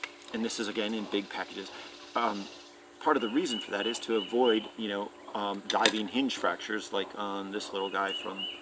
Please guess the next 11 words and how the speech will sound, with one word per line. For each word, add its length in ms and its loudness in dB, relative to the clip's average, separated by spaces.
that 120 -4
happened 280 -2
at 120 -6
Kimmsway. 300 -2
They 80 2
do 120 -2
the 100 2
same 320 4
kind 280 2
of 60 2
strategy 600 4